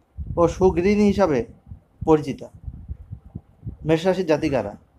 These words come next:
কাজকর্ম, স্বাধীনতা ও প্রশংসা পছন্দ করেন। এদের রুচির যে ছাপ তা গৃহের সব জায়গায় পাওয়া যায়। অতিথি আপ্যায়নে তৎপর,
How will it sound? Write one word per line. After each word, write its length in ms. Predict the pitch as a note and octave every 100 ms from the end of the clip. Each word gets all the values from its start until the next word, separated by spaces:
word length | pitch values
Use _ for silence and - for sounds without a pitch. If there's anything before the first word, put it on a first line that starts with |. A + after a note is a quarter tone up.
| - - - - _ _ -
কাজকর্ম, 720 | F3 G3+ - A3 A3 A3+ A#3 - - - - _ _
স্বাধীনতা 680 | - F3 G3+ A3 G#3+ A3 A#3 - - - _ - - - - - - - -
ও 160 | E3+ F3
প্রশংসা 580 | F3 F3 G3 F3+ A#2 - -
পছন্দ 340 | D3+ E3 D3+
করেন। 300 | A#2+ G#2+ G2+ - - - - - _ _ - -
এদের 300 | D#3 F3 G#3+
রুচির 480 | G3+ G3 A3 D3+ D3 - - _ - - - -
যে 160 | C3 E3
ছাপ 360 | - F#3+ F3+ - - - -
তা 140 | D3+ D3
গৃহের 460 | C#3+ G3 F3 C#3 - -
সব 240 | - D3
জায়গায় 260 | E3 E3+ E3
পাওয়া 200 | C3 A#2+
যায়। 160 | A2 A2 - - - - _ -
অতিথি 400 | F3 A#3+ A#3+ A3
আপ্যায়নে 640 | G3+ - G3+ G3+ G3+ G3+ - _ - - - - - - - - - - -
তৎপর, 380 | D#3+ D#3 B2